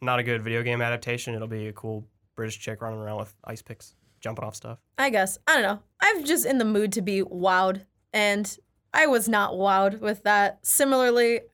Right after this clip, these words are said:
Speaker 2: because especially that played as a trailer, uh, before our main segment, which we're talking about,
Speaker 1: Mm-hmm.
Speaker 2: Kingsman, The Golden Circle.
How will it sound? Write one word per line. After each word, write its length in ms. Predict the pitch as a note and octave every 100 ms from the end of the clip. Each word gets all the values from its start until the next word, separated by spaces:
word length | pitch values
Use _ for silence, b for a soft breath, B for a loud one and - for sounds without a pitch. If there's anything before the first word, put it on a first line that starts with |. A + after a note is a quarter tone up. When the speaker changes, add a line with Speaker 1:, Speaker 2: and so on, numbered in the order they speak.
| G3+
Speaker 2:
because 420 | G#3+ G#3+ G3+ G3 -
especially 460 | - F#3+ F#3+ F#3+
that 320 | F3+ G3 F#3+
played 520 | - G3+ G#3 G3+ G3+ - _ _ _ _ _ _ _ _ A3+
as 140 | G3+
a 60 | G3
trailer, 560 | - G3+ G3 F#3+ G3+ -
uh, 600 | F#3 F#3 F3+ F3 F3 - -
before 460 | G3+ G3+ G3+ G3+ G3
our 140 | F#3+
main 200 | G3 A3+
segment, 300 | B3 G#3+ G3
which 100 | G3
we're 80 | G3
talking 220 | G#3 F#3
about, 240 | F#3 F#3 -
Speaker 1:
Mm-hmm. 100 | E4
Speaker 2:
Kingsman, 380 | C4+ B3+ A#3+ A#3
The 100 | B3
Golden 300 | A3+ A3 G3+
Circle. 500 | - F#3+ F#3+ G3